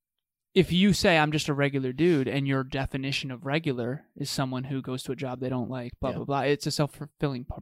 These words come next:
Speaker 1: prophecy.
Speaker 2: Yeah.
Speaker 1: Uh, for the listeners, because this is a shorter version episode, but I wanna go a little bit deeper here.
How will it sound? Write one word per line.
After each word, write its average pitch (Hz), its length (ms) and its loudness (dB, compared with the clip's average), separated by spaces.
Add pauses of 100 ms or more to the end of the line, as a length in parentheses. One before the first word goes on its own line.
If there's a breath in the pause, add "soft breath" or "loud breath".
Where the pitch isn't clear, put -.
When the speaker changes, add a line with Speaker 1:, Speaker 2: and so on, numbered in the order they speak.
Speaker 1:
prophecy. 175 520 -4
Speaker 2:
Yeah. 160 100 -6 (560 loud breath)
Speaker 1:
Uh, 151 320 8 (400)
for 170 320 8
the 160 120 4
listeners, 156 480 4
because 147 280 -2
this 143 200 -4
is 139 300 -6 (260)
a 147 80 -2
shorter 143 320 6
version 139 340 4
episode, 135 500 0
but 135 200 0
I 135 100 -4
wanna 143 220 0
go 131 260 -2
a 113 40 -6
little 156 220 2
bit 151 120 -2
deeper 127 240 -6
here. 120 340 -8